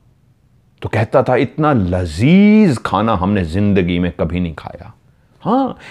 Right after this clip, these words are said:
एक छोटी सी महक, एक अजीब सी महक इस खाने में से आती थी।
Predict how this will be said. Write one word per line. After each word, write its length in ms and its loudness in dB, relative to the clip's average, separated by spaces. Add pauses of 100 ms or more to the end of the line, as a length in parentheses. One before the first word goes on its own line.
(200)
एक 200 -6
छोटी 360 0
सी 120 0
महक, 580 2 (680)
एक 120 -8
अजीब 480 0
सी 300 -4 (880)
महक 420 0
इस 160 -2
खाने 300 -2
में 100 0
से 140 -6
आती 280 0
थी। 180 -4